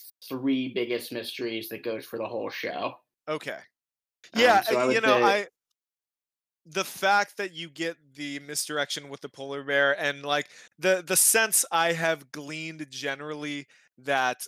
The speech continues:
Speaker 2: Lost doesn't wrap up satisfactorily, uh, yeah, g-, it, it was like the
Speaker 1: So
Speaker 2: mon-, the monster was so disembodied that I was just like,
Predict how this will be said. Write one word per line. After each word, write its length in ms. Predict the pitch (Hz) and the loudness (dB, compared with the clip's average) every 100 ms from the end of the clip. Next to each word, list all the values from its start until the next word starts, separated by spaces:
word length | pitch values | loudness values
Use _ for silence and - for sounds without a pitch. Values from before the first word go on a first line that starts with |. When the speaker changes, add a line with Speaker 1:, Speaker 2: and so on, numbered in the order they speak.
| - | -12
Speaker 2:
Lost 680 | 139 131 135 135 - 131 | -2 2 2 2 -2 -4
doesn't 500 | 127 131 127 131 127 _ | -2 -2 -2 -6 -12 _
wrap 380 | 139 131 127 127 - | -6 0 0 -2 -4
up 220 | 131 127 | -4 -2
satisfactorily, 1900 | - 135 127 127 131 - - - - 131 127 - - 160 165 165 170 175 180 175 _ _ _ _ _ | -2 0 0 0 2 4 4 2 -2 -2 -2 -4 -8 -6 -4 -2 -2 -2 -4 -10 _ _ _ _ _
uh, 400 | 139 127 113 113 113 _ _ _ _ _ - - _ _ _ _ | -2 2 2 0 -4 _ _ _ _ _ -14 -14 _ _ _ _
yeah, 260 | 135 135 104 - _ | -2 0 -2 -6 _
g-, 60 | - 277 302 311 | -16 -14 -14 -10
it, 260 | 190 175 175 190 190 | -4 -2 0 2 2
it 40 | |
was 180 | 180 160 | 2 4
like 160 | 151 | 4
the 80 | 139 | 4
Speaker 1:
So 0 | |
Speaker 2:
mon-, 200 | 175 175 - - | 2 0 -2 -4
the 100 | 185 | 0
monster 340 | 196 208 214 | 2 4 2
was 140 | 180 170 | 2 2
so 200 | 185 175 | 4 2
disembodied 680 | 160 165 156 147 143 147 | 0 -2 2 2 2 0
that 160 | 143 135 | -2 -2
I 40 | |
was 160 | 135 127 | -4 -8
just 160 | 131 | -6
like, 160 | 143 135 | -2 -4